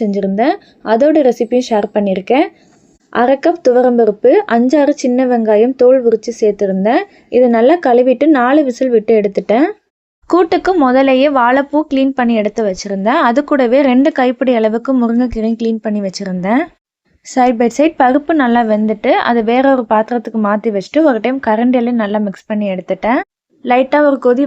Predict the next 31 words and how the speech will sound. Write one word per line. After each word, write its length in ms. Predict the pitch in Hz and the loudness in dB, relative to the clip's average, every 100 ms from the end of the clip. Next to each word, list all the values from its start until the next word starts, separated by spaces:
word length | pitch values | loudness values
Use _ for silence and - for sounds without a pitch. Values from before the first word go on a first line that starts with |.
| 247 | 0
வந்ததுக்கு 360 | 226 247 247 220 | 0 -2 -2 -4
அப்புறம் 280 | - 294 349 | -2 -4 0
கிளீன் 240 | 294 302 294 | 0 0 0
பண்ணி 180 | 254 233 | -2 -2
வச்ச 220 | 220 240 226 | -4 -4 0
வாழைப்பூவை 520 | 214 220 226 214 226 285 | 0 -2 -4 -4 -2 0
பொடிசா 320 | 254 240 254 254 240 | -2 -2 -4 -4 -4
கட் 180 | 208 | -4
பண்ணி 200 | 226 226 277 | -2 -2 0
பருப்பு 280 | 240 233 247 233 | -2 -4 -8 -6
கூட 140 | 226 220 | -2 -2
ஆட் 160 | 208 202 | -4 -10
பண்ணிட்டேன். 420 | 196 190 208 285 359 _ _ _ _ - | -10 -8 -6 -6 -8 _ _ _ _ -10
அது 180 | 220 247 | -4 -4
கூடவே 360 | 277 254 220 285 294 | 0 0 2 0 0
தேவையான 360 | 262 240 233 208 | 0 0 -2 -2
அளவு 140 | 233 285 262 | -2 -2 -6
உப்பும் 300 | - 302 262 | -8 -6 -6
சேர்த்து 300 | 220 269 247 | -6 -6 -4
நல்லா 200 | 220 233 220 | -2 -2 -4
மிக்ஸ் 260 | - - | -8 -8
பண்ணி 160 | 226 226 196 | -4 -2 -4
எடுத்துட்டேன். 480 | 190 170 196 226 370 _ _ _ _ _ - | -8 -10 -6 -6 -6 _ _ _ _ _ -6
வாழைப்பூ 480 | 247 285 339 339 339 330 | 0 2 2 2 0 0
பொரியல் 360 | 262 285 330 320 | 2 2 0 0
போலவும் 340 | 254 240 269 | 0 0 -4
செய்யலாம். 420 | 262 220 208 240 381 - _ 277 | -4 -4 0 0 -2 -8 _ -2
இந்த 160 | 320 381 330 | 0 2 2
மாதிரி 240 | 285 294 311 | 2 0 0
கூட்டு 240 | 320 311 302 | -2 -2 -2
வச்சு 240 | 247 294 | -2 -2